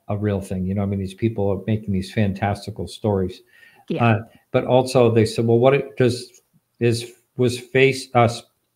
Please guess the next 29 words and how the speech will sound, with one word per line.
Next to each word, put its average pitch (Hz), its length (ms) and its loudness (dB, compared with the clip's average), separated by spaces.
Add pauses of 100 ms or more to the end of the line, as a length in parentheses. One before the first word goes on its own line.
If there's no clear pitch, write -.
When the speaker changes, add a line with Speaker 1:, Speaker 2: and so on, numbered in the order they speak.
(240)
Speaker 1:
the 123 120 2
new, 123 340 4
uh, 107 360 2
U 120 280 4
S 117 320 0
A 113 320 -2 (400)
Space 135 360 0
Force 107 560 -2 (120)
created 117 640 0 (320)
to - 100 -6
protect 117 400 -4
us 110 180 -2
against 113 340 -2
U 113 120 2
F 107 140 -2
Os?" 110 260 -2
And 113 80 -6
I - 20 -4
said, 110 240 -8
Well, 139 200 -2
I, 165 200 -2
I 131 200 -6
don't 147 240 -6 (200)
think 151 220 -4
so. 104 280 -2
You 113 140 0
know, 123 120 -2
maybe 127 280 0
that's 123 320 -2